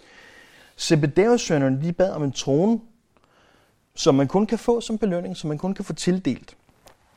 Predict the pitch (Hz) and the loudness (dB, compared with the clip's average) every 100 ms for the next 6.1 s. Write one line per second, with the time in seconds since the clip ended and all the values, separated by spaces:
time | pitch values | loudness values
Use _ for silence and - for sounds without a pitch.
0 | _ _ _ _ _ _ _ - - 131 | _ _ _ _ _ _ _ -20 -8 -2
1 | 170 175 - - 208 240 175 120 113 - | 0 -2 -2 4 4 6 4 4 0 -4
2 | 107 117 113 131 147 160 - 143 117 104 | -6 -6 -6 -6 -6 -6 -4 -4 -4 -8
3 | - - _ _ _ _ _ _ _ - | -18 -20 _ _ _ _ _ _ _ -6
4 | 135 135 127 - - 143 151 - _ _ | -4 -2 -2 -2 0 0 0 -10 _ _
5 | - 147 135 123 120 117 127 127 113 117 | -6 -4 -2 -4 -6 -8 -6 -6 -4 -4
6 | 113 | -6